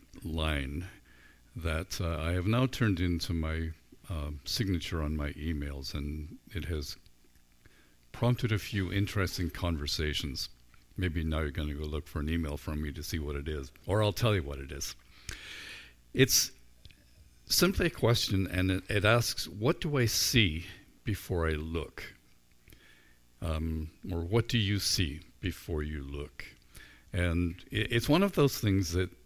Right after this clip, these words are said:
you need to let settle in your mind. First of all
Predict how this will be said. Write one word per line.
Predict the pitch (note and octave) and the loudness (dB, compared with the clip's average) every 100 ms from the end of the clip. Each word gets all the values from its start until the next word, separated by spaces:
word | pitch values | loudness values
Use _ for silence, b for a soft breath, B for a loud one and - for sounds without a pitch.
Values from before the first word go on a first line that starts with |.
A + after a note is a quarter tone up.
| - - | -16 -14
you | - F#2+ F#2+ G2 | -6 -2 0 0
need | F#2+ F#2+ G2 G2+ - | 2 2 2 0 -2
to | - | -4
let | F2 E2+ - | -2 -2 -2
settle | - F#2 E2+ D2+ D2 - - - - _ - | 0 2 0 -4 -8 -14 -20 -18 -18 _ -4
in | F2 E2 | -2 0
your | D#2+ | 0
mind. | D2+ D2+ C#2+ C#2 | -2 -4 -4 -4
First | - - E2 | -4 -4 -4
of | D#2+ | -4
all | D2+ D2+ | -4 -4